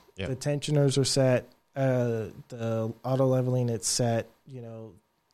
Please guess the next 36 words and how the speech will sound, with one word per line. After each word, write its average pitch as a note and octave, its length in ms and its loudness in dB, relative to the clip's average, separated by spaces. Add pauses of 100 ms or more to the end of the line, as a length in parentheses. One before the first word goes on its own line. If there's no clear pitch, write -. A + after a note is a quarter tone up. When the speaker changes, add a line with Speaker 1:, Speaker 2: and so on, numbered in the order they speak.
(160)
Speaker 2:
um, A#2 360 -2
the A#2+ 120 -4
hot B2 380 0
end A#2+ 240 0
is A#2+ 220 -4
just - 280 -4
perfect A#2 360 -6
to A2+ 80 -10
print A2+ 320 -20
any A#2+ 240 -14
material, A2 720 -2
and B2+ 360 -4
with B2+ 140 -8
the A#2 160 -16
added A#2 260 -2
bonus A#2 360 -8
of A2+ 260 -4
a G#2+ 40 -2
built-in A2 440 -10
A A2+ 180 -16
M A2 100 -16
S G#2+ 160 -10
system. C3 520 0 (640)
Yeah, B2+ 300 4 (880)
uh, C#3 400 4 (440)
I D#3 160 4
would D#3 160 4
spend D3+ 300 4
that D3 220 2
price C#3+ 260 2
point. D3 340 2
I A#2+ 80 0
would B2 140 2
get C3 220 0
those, C3+ 280 0
because B2 560 -2